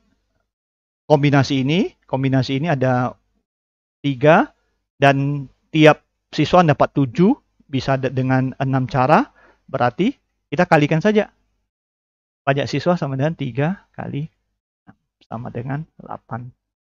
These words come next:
belas orang. Oke, selesai ya. Jadi jawabannya adalah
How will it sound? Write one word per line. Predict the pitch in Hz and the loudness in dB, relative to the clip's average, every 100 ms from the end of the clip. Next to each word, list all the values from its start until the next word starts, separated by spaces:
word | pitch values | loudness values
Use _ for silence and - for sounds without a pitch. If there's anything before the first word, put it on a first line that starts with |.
| _ _ - | _ _ -14
belas | 117 110 - _ | -14 -14 -20 _
orang. | 127 120 - - _ _ _ _ _ _ _ _ - | -6 -6 -10 -18 _ _ _ _ _ _ _ _ 6
Oke, | 196 247 320 330 _ _ _ _ - | 6 8 4 4 _ _ _ _ -4
selesai | - 180 185 196 | 4 6 10 10
ya. | 233 - - | 8 4 -8
Jadi | 135 139 | 0 0
jawabannya | 127 139 147 180 | 2 0 0 0
adalah | 143 147 175 233 | 0 2 4 2